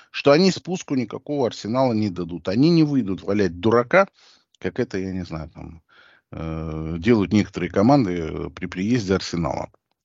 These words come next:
Или приезжая к Арсеналу, как это исполнил Кристал Пэлас в предыдущем туре. Тут будет совершенно другая игра. Плюс к тому, Ноттингем вполне себе играет в какой-то футбол. Сейчас прямо.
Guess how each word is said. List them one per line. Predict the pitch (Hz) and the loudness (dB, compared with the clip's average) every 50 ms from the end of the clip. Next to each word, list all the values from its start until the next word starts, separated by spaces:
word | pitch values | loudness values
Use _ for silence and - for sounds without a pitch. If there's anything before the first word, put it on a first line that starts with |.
| - | 2
Или | - 165 175 147 | 4 6 6 6
приезжая | - - 104 104 101 87 110 110 98 | 4 4 2 2 2 4 4 4 4
к | - - | 2 -2
Арсеналу, | 90 - - 107 101 90 82 80 | -8 -6 -4 -4 -2 -2 -4 -4
как | - - 87 90 | -8 -12 -12 -10
это | 92 - 95 | -8 -8 -8
исполнил | 90 - - 147 139 117 107 95 | -8 -6 -2 0 2 2 2 0
Кристал | - - 107 104 - - 120 | -2 -6 -12 -8 -4 -4 -4
Пэлас | 117 - 110 92 78 - - | -2 -2 -2 -2 -2 -4 -8
в | |
предыдущем | - 80 87 85 85 101 98 - - 92 87 | -10 -10 -10 -8 -8 -10 -8 -6 -8 -8 -8
туре. | - 87 78 - _ - | -8 -12 -14 -14 _ -14
Тут | - 170 | -10 -4
будет | 185 214 226 220 | 2 2 2 2
совершенно | - - 214 214 214 - - - 220 214 196 151 113 101 | 4 2 0 0 2 0 0 4 4 6 6 6 2 2
другая | 101 110 113 110 110 110 95 90 90 | -2 -8 -8 -4 0 0 0 0 -2
игра. | 85 - 156 202 220 240 _ _ _ _ _ - - - - - - - - _ _ _ _ | -2 0 0 0 0 0 _ _ _ _ _ -20 -20 -20 -20 -20 -20 -20 -20 _ _ _ _
Плюс | - 180 202 262 269 262 | -2 0 2 2 2 0
к | - | 0
тому, | - - 165 151 151 151 147 139 131 127 123 123 123 123 120 120 | 2 4 4 4 4 4 2 2 2 2 2 0 0 0 0 0
Ноттингем | 120 127 123 - 135 135 139 151 165 190 202 196 180 160 151 147 143 135 135 131 131 127 127 123 127 123 117 - | -2 -4 -4 -4 -4 -4 -4 -2 -2 -2 0 0 0 -2 -2 -2 -4 -4 -4 -4 -4 -4 -4 -4 -2 -2 -4 -4
вполне | - - 127 123 143 175 214 254 233 | -6 -6 -2 -2 0 2 2 0 0
себе | - - 147 120 170 180 180 175 160 151 143 143 139 | -2 -4 -6 -2 0 0 2 2 2 2 2 0 0
играет | 135 151 160 151 139 131 | 0 0 2 2 2 0
в | - | -2
какой-то | - 131 131 - 170 147 - 127 | -6 -8 -6 -4 -6 -6 -6 -8
футбол. | - - 160 175 208 202 160 | -6 -6 -4 2 4 4 4
Сейчас | 135 - - 185 - - 180 139 110 - | 4 2 0 0 2 6 6 6 6 4
прямо. | - - 110 113 104 87 82 80 78 | 0 0 2 2 2 2 -2 -6 -12